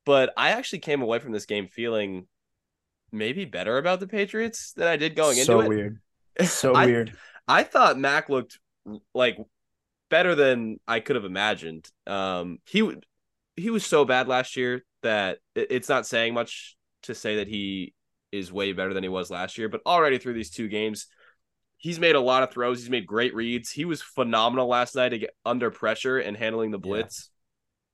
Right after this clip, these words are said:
Speaker 1: uh, making quick reads, processing stuff. The pick he threw was terrible. It was god-awful. His receiver was out of bounds, and he just threw it to the D-back, so that sucked. Um, he still has some, some of those decision-making issues to get rid of and the turnover problems, but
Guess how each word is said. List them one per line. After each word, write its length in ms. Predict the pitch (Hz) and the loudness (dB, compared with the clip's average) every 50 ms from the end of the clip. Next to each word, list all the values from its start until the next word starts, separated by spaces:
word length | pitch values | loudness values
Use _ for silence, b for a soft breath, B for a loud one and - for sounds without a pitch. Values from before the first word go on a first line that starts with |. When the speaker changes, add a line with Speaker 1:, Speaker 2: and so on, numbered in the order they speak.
| _ _ - | _ _ -4
Speaker 1:
uh, 160 | 120 110 110 | -4 -2 -2
making 280 | 120 120 113 131 120 104 | -2 -2 -4 -4 -6 -6
quick 260 | - 131 120 - - | -4 -4 -4 -4 -4
reads, 280 | 107 110 117 120 110 | -4 -4 -4 -4 -6
processing 520 | - - 123 110 110 110 123 117 117 123 117 | -6 -4 -2 -2 -2 -2 -4 -6 -6 -8 -8
stuff. 300 | - - 127 123 120 - _ b b b b b b | -4 0 0 0 0 -2 _ b b b b b b
The 80 | 127 | -4
pick 240 | - - 196 180 185 | 0 2 2 2 2
he 100 | - 180 | 0 -4
threw 220 | 180 - 147 143 | -2 0 2 2
was 140 | 131 123 - | 2 2 0
terrible. 480 | - - 113 117 120 123 135 139 143 131 | 0 0 2 2 2 2 2 2 2 2
It 60 | 113 | 0
was 140 | 110 98 90 | 0 -4 -4
god-awful. 720 | - 113 110 107 107 101 98 101 104 - - 143 143 - _ _ | 0 0 2 4 4 2 2 0 -2 -4 -6 -8 -8 -10 _ _
His 220 | - 120 107 98 95 | -12 -10 -10 -8 -8
receiver 360 | 95 95 - 101 101 98 101 | -10 -10 -8 -8 -8 -6 -6
was 140 | 101 92 87 | -6 -4 -2
out 160 | 98 104 98 | 0 0 0
of 80 | 90 | -2
bounds, 300 | 87 90 92 98 107 104 | -4 -4 -4 -4 -6 -6
and 80 | 107 92 | -8 -8
he 60 | 90 | -8
just 300 | 85 90 87 - - - | -10 -12 -16 -16 -18 -14
threw 240 | - 95 95 92 98 | -10 -8 -6 -6 -6
it 140 | 98 - - | -8 -8 -10
to 320 | - 98 90 90 90 80 - _ _ _ _ _ _ - | -10 -8 -6 -6 -6 -8 -12 _ _ _ _ _ _ -12
the 80 | 98 | -10
D-back, 400 | 87 95 95 92 107 107 113 113 | -8 -8 -6 -2 -2 -2 -2 -2
so 120 | - - 90 | -4 -6 -2
that 220 | 98 107 107 - | 0 0 0 -2
sucked. 400 | - - 110 101 113 - - - - B B B B B B B - | -4 -2 0 0 0 0 -4 -10 -20 B B B B B B B 2
Um, 320 | 117 117 110 104 95 92 | 4 4 6 4 2 0
he 100 | 107 123 | -4 -6
still 260 | 117 - - 139 131 | -4 0 2 2 4
has 240 | 127 127 127 123 - | 4 4 2 2 0
some, 400 | - 123 113 107 104 101 101 98 - | 0 0 0 0 0 -2 -4 -8 -12
some 260 | - - 143 135 143 | -4 0 0 2 2
of 120 | 139 117 98 | 0 0 2
those 280 | 117 113 117 123 120 | 2 2 2 0 -2
decision-making 640 | - 123 - - 123 120 123 123 123 120 - 127 123 | -6 -6 -2 -2 -2 -2 -2 -2 -4 -4 -4 -6 -6
issues 480 | 120 113 - 123 123 127 120 - - | -6 -6 -6 -6 -6 -6 -6 -8 -10
to 140 | - - 117 | -10 -8 -4
get 160 | 107 113 95 | -2 -2 -2
rid 140 | 87 98 104 | -2 0 0
of 160 | 110 123 113 | 0 0 -2
and 120 | 113 101 95 | -2 -6 -6
the 60 | 90 | -8
turnover 420 | - - 98 104 110 110 110 113 | -8 -6 -6 -4 -4 -4 -6 -6
problems, 500 | - - 113 113 117 117 120 123 120 - - - | -6 -4 -4 -2 -2 -4 -6 -10 -14 -12 -4 0
but 260 | 117 110 104 - | 2 4 2 2